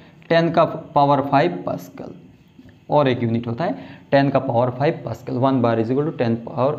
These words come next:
ten to the power five pascal, यानी one atmospheric pressure अगर लिखना हो, that is one atm, तो हम क्या लिख सकते हैं? One point zero one bar लिखा जा सकता है,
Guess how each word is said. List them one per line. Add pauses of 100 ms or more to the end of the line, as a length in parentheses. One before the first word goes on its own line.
ten
to
the
power
five (260)
pascal,
यानी
one
atmospheric
pressure
अगर
लिखना
हो, (280)
that
is
one
atm,
तो
हम
क्या
लिख
सकते
हैं?
One (100)
point
zero
one (400)
bar (240)
लिखा
जा
सकता
है,